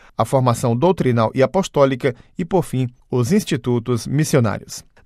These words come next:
Deste capítulo, podemos destacar alguns aspectos. O missionário deve ter uma profunda formação espiritual, deve estar disposto a uma renúncia da própria pessoa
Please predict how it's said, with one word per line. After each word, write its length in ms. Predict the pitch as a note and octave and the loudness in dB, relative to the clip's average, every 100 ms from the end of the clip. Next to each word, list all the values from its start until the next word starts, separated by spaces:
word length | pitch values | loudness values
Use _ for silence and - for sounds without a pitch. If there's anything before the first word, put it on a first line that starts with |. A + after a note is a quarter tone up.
| _ _ | _ _
Deste 440 | B2+ C3+ D#3 - F3+ | -4 0 2 0 -2
capítulo, 480 | B3 G3+ G3 G#3+ | 0 0 2 2
podemos 420 | G3+ F#3 D#3+ E3 C#3+ | 2 0 0 0 0
destacar 640 | E3+ - D#3+ - D3 - | -2 0 -2 0 -2 -2
alguns 580 | D3+ D3 D3 A3+ G3 - | 0 0 4 4 2 0
aspectos. 840 | C3 A#2 - A2+ - G#2 - - - _ | -4 -4 -2 -2 -4 -10 -14 -16 -20 _
O 80 | C#3+ | 2
missionário 540 | F#3 - A3+ G3 G#3 | 2 4 0 0 -2
deve 240 | G3+ G3 F3+ | 0 0 -2
ter 240 | E3 E3 - | -2 -4 -4
uma 220 | F3+ F3+ | -4 -4
profunda 760 | - D#3 - - A3 A#3+ D3+ B2 | -2 -6 -4 -4 -2 0 0 2
formação 560 | C#3 B2+ A#2+ - B2+ | 0 0 0 0 -2
espiritual, 640 | C3 - B2 B2 A#2+ G#2+ F2 _ - | -2 -2 -2 0 2 2 0 _ -6
deve 400 | A#2+ B2+ B2 A#2+ | 2 4 4 0
estar 260 | - A#2+ | 0 -2
disposto 720 | A2 G#2+ - D3+ E3+ E3+ - C#3+ | -2 -6 -2 2 4 4 0 -4
a 100 | C3 | -2
uma 140 | B2+ B2 | 0 0
renúncia 580 | B2+ A#2 F#3 A3 - | 0 2 2 2 0
da 160 | A#2 G#2+ | 0 0
própria 340 | - B2 C#3 | 2 0 0
pessoa 540 | C3 D3+ - D#3+ D#3+ | -2 -4 0 2 2